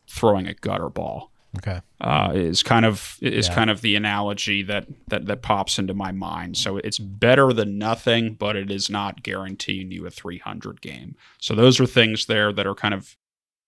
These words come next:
Speaker 1: present when we still have a surviving spouse, that when you don't, and we just have kids or grandkids or whomever, all of that goes away.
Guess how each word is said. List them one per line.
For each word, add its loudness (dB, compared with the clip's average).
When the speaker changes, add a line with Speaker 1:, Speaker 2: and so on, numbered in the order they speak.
Speaker 1:
present 2
when -2
we -4
still -2
have -4
a -8
surviving -6
spouse, -4
that -2
when -8
you -6
don't, -2
and -8
we -8
just -8
have -6
kids -6
or -8
grandkids -8
or -8
whomever, -6
all -4
of -10
that -10
goes -8
away. -10